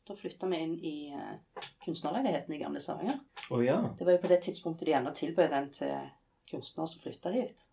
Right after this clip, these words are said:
Speaker 1: Så vi var jo
Speaker 2: Ok.
Speaker 1: enormt privilegerte. Vi fikk jo leie den i over et år.
Speaker 2: Ah.
Speaker 1: Det er veldig gunstig leie.
Speaker 2: Mm.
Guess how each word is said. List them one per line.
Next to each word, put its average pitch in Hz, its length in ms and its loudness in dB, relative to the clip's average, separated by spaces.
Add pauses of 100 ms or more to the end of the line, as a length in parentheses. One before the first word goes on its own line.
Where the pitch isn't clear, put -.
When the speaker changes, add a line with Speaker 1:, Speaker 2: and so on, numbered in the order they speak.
(140)
Speaker 1:
Så 156 220 -4
vi 156 60 -2
var - 100 2
jo - 60 2
Speaker 2:
Ok. - 80 2
Speaker 1:
enormt 165 340 0
privilegerte. 143 560 -2
Vi 160 80 -6
fikk - 240 -10
jo 156 60 -8
leie 139 280 -6
den 151 220 -8
i 139 220 -14 (240)
over 156 180 -4
et - 160 -10
år. 220 160 -2 (480)
Speaker 2:
Ah. 175 260 -2 (240)
Speaker 1:
Det 170 60 -4
er 156 140 -2
veldig 139 340 -6
gunstig 139 360 -6
leie. 139 260 0 (420)
Speaker 2:
Mm. 160 240 0